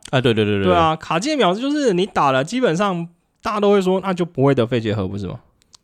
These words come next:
Speaker 1: 呃，还是有人得啊。
Speaker 2: 是还是有啦，但是就很少啊。
Speaker 1: 因为卡介苗会开始失效，我记得以，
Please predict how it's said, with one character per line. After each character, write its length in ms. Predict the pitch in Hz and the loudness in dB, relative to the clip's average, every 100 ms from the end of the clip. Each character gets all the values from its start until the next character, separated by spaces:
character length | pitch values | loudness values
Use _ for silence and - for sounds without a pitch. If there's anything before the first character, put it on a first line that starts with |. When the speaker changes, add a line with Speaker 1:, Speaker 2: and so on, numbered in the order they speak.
| _ _ _ | _ _ _
Speaker 1:
呃， 600 | - 82 80 80 82 78 | -14 -10 -8 -8 -8 -10
还 140 | - | -12
是 160 | - 107 | -14 -10
有 100 | 87 | -8
人 180 | 73 67 | -10 -14
得 160 | 71 60 | -16 -14
啊。 120 | - - - | -16 -18 -18
Speaker 2:
是 200 | - 180 | -4 -2
还 140 | 135 | -2
是 200 | - 143 | -2 -2
有 180 | 110 92 | 0 -2
啦， 100 | 90 | -4
但 140 | 131 160 | -4 -2
是 80 | |
就 140 | 160 151 | 0 0
很 120 | 110 | 0
少 100 | 107 | -2
啊。 20 | |
Speaker 1:
因 60 | 165 | -2
为 60 | |
卡 160 | - 107 | 0 -2
介 160 | - 151 | -2 -2
苗 140 | 101 | 0
会 60 | 113 | 0
开 180 | 120 | 0
始 20 | 98 | -2
失 220 | - 98 | -4 -6
效， 220 | 120 95 | -4 -4
我 120 | 82 | -4
记 180 | 95 170 | -6 -6
得 440 | 123 110 110 107 - | -2 0 -2 -4 -8
以， 380 | 135 113 101 | -8 -6 -6